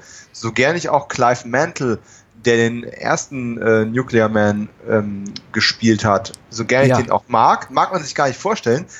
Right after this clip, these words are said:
Speaker 1: aber der ist, ähm, der ist wahrscheinlich der beste Little John in allen Robin Hood-Adaptionen, die es jemals gegeben hat.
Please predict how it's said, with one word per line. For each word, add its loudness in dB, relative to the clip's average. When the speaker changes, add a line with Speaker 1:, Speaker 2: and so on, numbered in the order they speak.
Speaker 1:
aber 4
der 4
ist, -4
ähm, 2
der -2
ist -10
wahrscheinlich 0
der 2
beste 0
Little 0
John 2
in -4
allen 2
Robin 0
Hood-Adaptionen, -2
die -16
es -14
jemals -4
gegeben -10
hat. -4